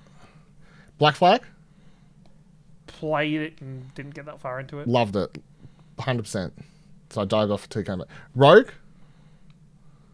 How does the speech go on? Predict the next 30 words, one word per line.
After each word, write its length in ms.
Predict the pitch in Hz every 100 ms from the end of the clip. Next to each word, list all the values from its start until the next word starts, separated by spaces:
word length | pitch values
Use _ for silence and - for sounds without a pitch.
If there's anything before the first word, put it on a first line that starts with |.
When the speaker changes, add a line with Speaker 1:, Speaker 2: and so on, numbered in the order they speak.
| _ - - - -
Speaker 2:
No, 380 | 151 151 135 123
never 300 | 139 143 143
played 240 | 143 135
it, 80 | 139
but 120 | 139
want 240 | 127 127 139
to 160 | 139
desperately. 560 | 135 127 - - - 151
Speaker 1:
Never 240 | 113 135 117
played 220 | 123 101
it 100 | 90
either. 240 | 71 58 - - -
Uh, 320 | 117 113 113
Unity? 540 | 120 156 185 220 254 - - - - - - - - - - - - _ _ _ - - _ - -
Speaker 2:
Started 580 | - - 147 143 156 151
it, 280 | 151 147 165
gave 240 | 139 139 131
up 160 | 147
'cause 180 | - 123
it 80 | 143
was 140 | 139
a 40 | 127
buggy 260 | 127 123 127
mess. 340 | 127 - -
Speaker 1:
Finished 420 | - - 107 - -
it. 140 | - -
Syndicate? 520 | - 156 170 202 220 - - - - - - - - - - - - - - -
Speaker 2:
Never 260 | 143 135
played 260 | 131 127
it. 100 | 127